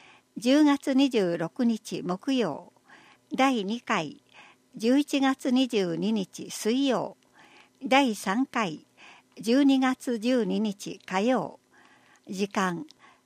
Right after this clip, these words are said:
各回、午前十時から午後一時。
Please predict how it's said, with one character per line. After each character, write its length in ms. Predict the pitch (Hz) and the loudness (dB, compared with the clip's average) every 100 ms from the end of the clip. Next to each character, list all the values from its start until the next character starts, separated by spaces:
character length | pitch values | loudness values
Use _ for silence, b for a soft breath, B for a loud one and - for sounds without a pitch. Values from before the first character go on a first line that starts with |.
| b | b
各 320 | 262 269 - - | -2 -2 -4 -6
回、 360 | 196 165 - - _ _ _ | -4 -4 -8 -18 _ _ _
午 140 | 226 277 | 0 2
前 280 | 254 214 175 | 2 0 0
十 260 | 214 240 | 2 2
時 140 | 202 196 | 0 -4
か 160 | 175 | -6
ら 200 | 156 - - 269 | -4 -6 -8 -2
午 160 | 240 | 0
後 140 | 208 175 | 2 -2
一 260 | 185 226 | -4 -6
時。 220 | 185 - | -6 -10